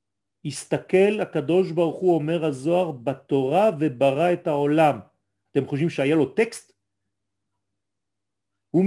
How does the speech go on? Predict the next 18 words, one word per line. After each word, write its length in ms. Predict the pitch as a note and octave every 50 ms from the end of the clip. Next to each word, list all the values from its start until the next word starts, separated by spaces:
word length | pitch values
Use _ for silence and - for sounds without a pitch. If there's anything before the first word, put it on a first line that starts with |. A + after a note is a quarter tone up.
| G#3+
מסתכל 840 | G#3+ D#3+ - - - - F#3+ - - - - A3 A#3 B3 C4 C4 B3 E3+ C#3+
באור 680 | F#3 - - - _ - A#3 B3 C4 C4+ C4 A#3 G#3 G3
הפנימי 760 | F#3 - - F#3 F#3+ G3 G#3 G3+ G3 G3+ A3+ C4+ D4+ D4+ A#3+
של 240 | - - G#3 - -
התורה. 480 | D#3+ - _ - C3+ - A#2+ - - - _ _ _ _ _ _ _ _ _ _ _ _ _ _ _ _ _ _ _ _ _ _ _ _ _ _
ואנחנו 400 | A#2+ C3 C3 C#3+ F3 E3+ - F3+
מבקשים, 640 | E3 D3+ D3 B2 C3 C3 - - - D#3+ D3 C3 A2
"שלח 680 | - - - - - - G3 G3+ F3+ - - - - _ _
אורך", 540 | E3+ E3+ D#3+ D3 C#3 C#3 - - - - - E3+ D#3 B2+ - _ _
האור 340 | - D3+ - - F#3 F#3 E3+
שלך, 480 | - - E3 D3 C3+ - - - - -
הקדוש 560 | F3 E3 D3 - - C3+ A#2+ B2 B2 A#2 A#2
ברוך 200 | A#2 B2 C#3 -
הוא, 100 | C3+ A#2+ A2+
ואמיתך, 840 | D#3+ - - D3+ D3+ D#3 D#3 D3+ C3 _ _ - - - - - G3 F3+ - - - _
האמת 540 | - E3 - - F3 E3+ F3 F#3 F#3+ F#3 -
שלך, 580 | - - F#3 F3+ E3+ D#3 - - - - - G3 F#3 E3+ C3 - - _ _ _ _ _ _ _ _ _
המה, 440 | - D#3 A#3 C4 B3 A#3 G3+ D#3 A#2